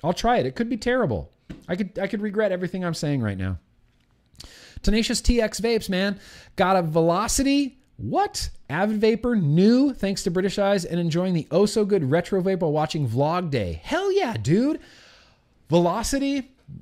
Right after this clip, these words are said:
I have a complicated relationship with the Velocity, but it is a spectacular atomizer. We're gonna, uh, we're gonna finish up here with Top Kills T V. "Love your vids. Greetings,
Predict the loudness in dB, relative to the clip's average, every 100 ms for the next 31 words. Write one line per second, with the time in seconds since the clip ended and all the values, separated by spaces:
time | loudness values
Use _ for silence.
0 | _ -12 2 4 4 2 0 -4 0 0
1 | 2 2 2 2 0 -2 -2 -2 0 2
2 | 2 0 0 2 2 0 0 -2 -2 -2
3 | -2 -4 -2 -4 -4 0 2 2 0 0
4 | 0 -2 _ 0 0 2 0 -2 -2 -6
5 | -8 -16 -4 0 0 0 2 6 4 2
6 | -10 -20 -20 -20 _ _ 2 4 4 2
7 | 4 2 4 4 4 6 4 4 0 4
8 | 4 4 2 2 2 0 2 2 2 2
9 | 2 4 4 2 0 2 2 4 2 0